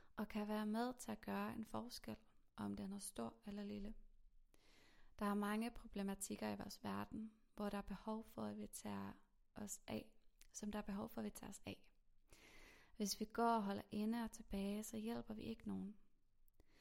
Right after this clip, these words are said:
Der er brug for, at vi alle sammen indtager vores plads i verden, og hver gør vores til at skabe en positiv forandring. Finder modet til at være sårbare og vise os selv, sådan rigtigt,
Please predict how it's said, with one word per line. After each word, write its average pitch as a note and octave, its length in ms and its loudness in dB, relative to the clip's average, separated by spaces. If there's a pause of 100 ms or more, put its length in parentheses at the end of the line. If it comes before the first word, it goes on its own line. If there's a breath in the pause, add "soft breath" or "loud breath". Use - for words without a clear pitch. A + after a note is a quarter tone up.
(400 loud breath)
Der G#3+ 80 2
er G#3 40 2
brug B3+ 300 4
for, C4 100 -6
at A3+ 60 -6
vi - 80 -2
alle A#3+ 280 4
sammen A3 320 -2
indtager A#3 380 2
vores G#3+ 200 -4
plads - 500 -2
i G#3+ 120 -2
verden, G#3+ 600 -2 (280)
og G#3+ 160 0
hver A3 340 2
gør G#3 200 -4
vores G#3 380 0
til - 120 -4
at G#3 80 -2
skabe G#3+ 380 -2
en A3 100 0
positiv A#3+ 640 -4
forandring. G#3 520 -6 (920 loud breath)
Finder A3 300 4
modet A3+ 340 6
til A3 160 -2
at G3+ 60 0
være G3 120 -2
sårbare A3 680 0 (120)
og G3+ 140 0
vise A3 340 2
os G#3+ 120 -2
selv, A3+ 260 0 (840 soft breath)
sådan G3+ 420 0
rigtigt, G#3+ 400 2